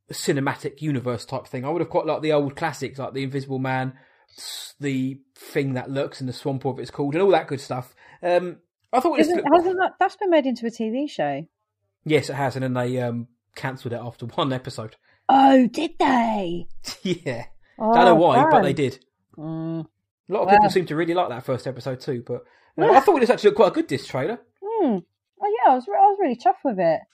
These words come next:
Speaker 2: Really chuffed. I thought that it had all the right, and it, it had so much Sleeping with the Enemy vibes. It was unbelievable, like, to the point
Speaker 1: Mm-hmm.
Speaker 2: where their house is, like, basically the same house as Sleeping with the Enemy.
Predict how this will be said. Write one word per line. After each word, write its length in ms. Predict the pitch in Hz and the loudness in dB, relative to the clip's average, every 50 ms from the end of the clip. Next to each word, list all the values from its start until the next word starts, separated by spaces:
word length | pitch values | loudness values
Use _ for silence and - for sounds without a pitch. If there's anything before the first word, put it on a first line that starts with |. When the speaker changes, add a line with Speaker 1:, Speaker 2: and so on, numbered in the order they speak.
| _ _ _ _ _ _ _ _ _ _ _ _ _ - | _ _ _ _ _ _ _ _ _ _ _ _ _ -2
Speaker 2:
Really 320 | 277 330 359 370 320 330 | 2 2 2 4 2 0
chuffed. 480 | 320 - 226 190 170 175 - - - - - - | 0 2 4 4 4 4 0 -8 -16 -6 0 0
I 80 | 277 | 0
thought 300 | 269 - 330 311 285 240 | 2 2 4 6 6 8
that 180 | 226 254 254 247 | 8 8 6 6
it 80 | 226 | 4
had 240 | 226 226 247 240 208 - | 0 0 0 -2 -2 -2
all 380 | - 254 269 262 254 254 254 | -2 0 2 2 2 2 0
the 360 | 208 254 254 247 247 240 240 214 | 0 0 0 2 2 2 0 0
right, 340 | 226 240 240 233 233 220 - - 214 _ _ - 220 - - | 2 4 4 4 4 0 -4 -10 -18 _ _ -20 -8 -2 2
and 80 | 247 | 4
it, 140 | 254 247 226 226 - - | 4 4 2 2 2 2
it 100 | 294 262 | 2 4
had 220 | 208 202 262 202 - | 4 2 0 -2 -2
so 320 | - - - 277 269 269 | -6 0 0 2 2 2
much 160 | 277 269 214 | 0 -4 -4
Sleeping 340 | - - - 277 277 269 254 | -6 -6 -6 -6 -6 -4 -6
with 140 | 254 247 - | -6 -6 -4
the 80 | 233 | -4
Enemy 320 | 240 247 247 240 233 233 190 | -4 -2 -2 -2 -4 -4 0
vibes. 340 | 202 196 196 185 175 170 - | 2 2 2 2 0 -2 -8
It 60 | 139 | -10
was 100 | 165 - | -6 -4
unbelievable, 680 | - - 226 220 214 220 240 247 202 214 - 202 190 185 | -2 0 0 0 0 -2 -2 -2 -2 -4 -2 -2 0 0
like, 160 | 180 180 - - | 0 0 -2 -2
to 100 | - 247 | -4 -6
the 80 | 247 | -4
point 120 | 240 165 156 | -2 0 0
Speaker 1:
Mm-hmm. 140 | 156 143 127 | 0 0 0
Speaker 2:
where 140 | 233 233 233 | 2 4 6
their 80 | 240 233 | 6 4
house 500 | 220 - - 262 285 254 214 175 - - | 4 2 0 0 0 0 0 -4 -6 -8
is, 140 | 196 190 - | -10 -4 0
like, 200 | 214 196 - - | 0 0 0 0
basically 440 | - 226 214 - - 185 - 220 214 | -2 -2 -2 -4 -8 -10 -8 -8 -10
the 80 | 175 196 | -10 -10
same 260 | - - 220 208 202 | -8 -6 -6 -6 -6
house 520 | 175 220 233 220 180 156 156 156 - - - | -4 -4 -4 -4 -4 -6 -8 -10 -14 -14 -14
as 120 | 180 170 - | -14 -14 -12
Sleeping 320 | - 196 196 - - 180 | -10 -10 -10 -10 -10 -14
with 120 | 185 180 | -14 -14
the 100 | - 196 | -12 -12
Enemy. 400 | 220 247 269 220 151 127 147 165 | -12 -10 -10 -10 -12 -12 -14 -18